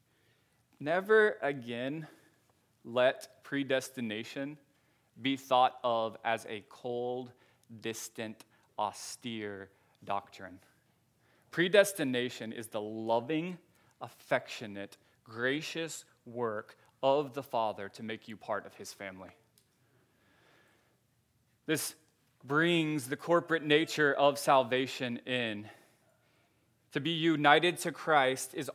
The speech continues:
always to be united to the whole body of Christ. It's adoption into the family. Union with Christ means union with the church. And that's a union with the church global,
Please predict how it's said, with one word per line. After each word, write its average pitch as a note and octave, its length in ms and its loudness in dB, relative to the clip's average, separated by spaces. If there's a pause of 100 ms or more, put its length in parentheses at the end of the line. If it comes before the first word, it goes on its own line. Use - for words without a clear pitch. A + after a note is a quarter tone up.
always E3 840 4 (440)
to D3 80 -8
be C#3+ 440 0
united C#3 600 4
to C#3+ 120 -8
the B2 100 -2
whole B2+ 240 -4
body A#2 420 0
of G#2+ 160 -10
Christ. G#2 400 -6
It's - 140 -8
adoption C3 680 0
into A#2+ 600 -8 (360)
the A2+ 60 -10
family. A2 500 -6
Union D3 680 0
with C3+ 400 0
Christ B2 580 2
means C3 480 -2
union A#2+ 600 -4
with A2 400 -4 (400)
the A#2+ 100 -6
church. - 580 -4 (300)
And B2+ 100 -2
that's D3 200 6
a C3+ 180 2 (160)
union E3 720 2
with D#3 300 0
the D3 80 2
church D3+ 440 0
global, C#3 800 4